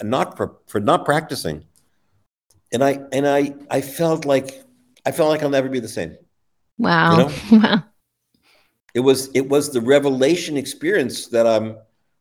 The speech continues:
Speaker 1: hoping for before the, the next part of my journey. And, and I don't know if I have to do it again, but I was pretty, I was,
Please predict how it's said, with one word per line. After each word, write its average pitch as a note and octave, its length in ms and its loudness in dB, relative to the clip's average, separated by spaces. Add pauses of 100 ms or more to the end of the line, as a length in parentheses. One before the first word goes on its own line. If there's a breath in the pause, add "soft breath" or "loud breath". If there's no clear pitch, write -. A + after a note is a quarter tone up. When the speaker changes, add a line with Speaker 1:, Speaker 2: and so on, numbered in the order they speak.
(160)
Speaker 1:
hoping D#3+ 380 0
for A2+ 240 0
before A#2 360 -2
the, A2+ 340 -4
the A2 100 -4
next A#2 280 -4
part B2 180 4
of B2 100 -4
my A#2 100 -4
journey. B2 420 -4
And, F2+ 320 -8
and G2 360 -8 (1200)
I A#2+ 60 0
don't D#3+ 100 4
know G3 40 8
if F#3+ 100 4
I F3+ 40 6
have E3+ 120 2
to D#3 60 2
do D3 140 2
it C#3 60 2
again, A2+ 520 0
but A#2 100 2
I A#2 100 6
was A#2 160 0
pretty, D#3 720 -4 (1120)
I C3 40 -2
was, B2+ 120 -6